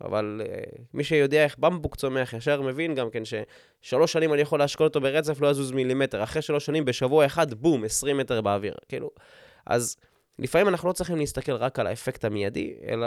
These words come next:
להבין שיש פה גם כן דברים שאנחנו לא רואים אותם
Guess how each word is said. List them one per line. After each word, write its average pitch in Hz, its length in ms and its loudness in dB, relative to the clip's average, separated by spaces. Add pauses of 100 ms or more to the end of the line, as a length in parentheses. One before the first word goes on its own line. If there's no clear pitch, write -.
(160)
להבין 156 440 -4
שיש 156 400 -6
פה 156 220 0
גם 135 120 2
כן 120 200 -2
דברים 185 320 -2
שאנחנו 139 800 -4
לא 156 160 2
רואים 208 220 2
אותם 175 260 -6